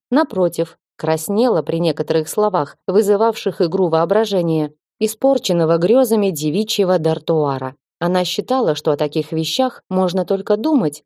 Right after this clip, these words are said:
но не следует говорить. «Посмотри на эту», продолжала Полина,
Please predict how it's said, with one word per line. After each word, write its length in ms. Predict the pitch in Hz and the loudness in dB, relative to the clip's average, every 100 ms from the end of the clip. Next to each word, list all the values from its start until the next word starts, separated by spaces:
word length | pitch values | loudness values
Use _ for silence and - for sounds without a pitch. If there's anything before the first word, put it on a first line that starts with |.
| - | 0
но 100 | 277 | 4
не 140 | 277 | 4
следует 520 | 285 208 170 151 156 151 | 4 2 2 2 2 0
говорить. 580 | 165 160 151 143 - _ _ _ | 0 2 0 -4 -8 _ _ _
«Посмотри 500 | 208 220 240 240 277 | -2 0 0 2 0
на 160 | 190 208 | 2 2
эту», 340 | 214 - 139 - _ - | 0 0 -4 -8 _ -4
продолжала 640 | 170 175 180 175 156 143 | 0 0 0 0 0 0
Полина, 540 | 143 160 262 254 160 | 0 0 2 2 0